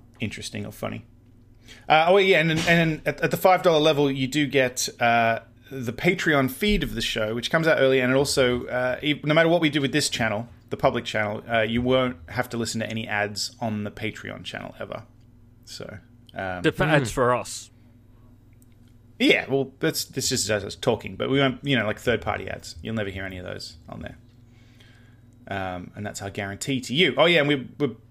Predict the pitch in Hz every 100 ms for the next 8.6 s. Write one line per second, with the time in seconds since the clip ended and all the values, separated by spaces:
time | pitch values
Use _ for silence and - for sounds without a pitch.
0 | - 147 131 - - 120 110 107 - 117
1 | 110 - 123 110 101 104 104 - 101 98
2 | - - 104 - 110 104 139 208 208 -
3 | 170 214 208 208 196 175 127 131 143 151
4 | 151 160 160 - - - 139 127 123 123
5 | - - - - - 117 110 107 - -
6 | - 156 160 147 165 156 120 - 101 -
7 | - - - - 147 156 139 151 139 135
8 | 143 127 117 107 104